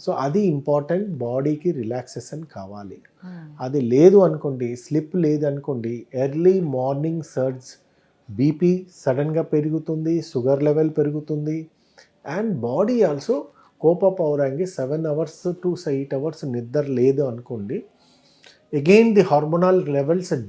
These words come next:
Speaker 1: derange అయిపోతుంది. Normal
Speaker 2: Okay.
Speaker 1: ఎంత ఉండాలో దానికంటే వేరేగా ఎక్కువగా వస్తుంది.
Speaker 2: Hmm.
Speaker 1: దానివల్ల కార్డియాక్ ప్రాబ్లమ్స్, హార్ట్ ప్రాబ్లమ్స్ చాలా ఎక్కువగా రావడం కూడా ఛాన్సెస్ ఉంటాయి.
Speaker 2: Hmm.
Speaker 1: So ఒక మనిషికి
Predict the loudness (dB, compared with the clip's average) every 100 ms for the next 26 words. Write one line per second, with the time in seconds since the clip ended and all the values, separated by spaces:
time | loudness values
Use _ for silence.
0 | -2 2 4 2 2 -2 -6 -12 -18 -18
1 | -8 -2 0 2 4 6 4 2 0 0
2 | 0 -2 -4 -4 -6 -10 _ _ -4 -2
3 | -2 -4 -4 -4 2 6 6 4 -2 -6
4 | -6 -4 -2 -2 -6 -14 -20 -20 -20 -18
5 | -18 -18 -2 0 2 0 0 2 2 0
6 | -4 -6 0 2 4 4 2 -2 -2 0
7 | -2 -4 -8 -6 -2 0 -2 -4 -2 0
8 | -2 -4 -8 -10 -10 -8 -4 2 4 2
9 | 0 -4 -2 -4 -6 -6 -6 -4 -4 -4
10 | -4 -6 -4 -6 -6 -10 -12 -12 -14 -14
11 | -16 _ _ -16 -16 -16 -8 4 4 4
12 | 2 2 4 4 2 2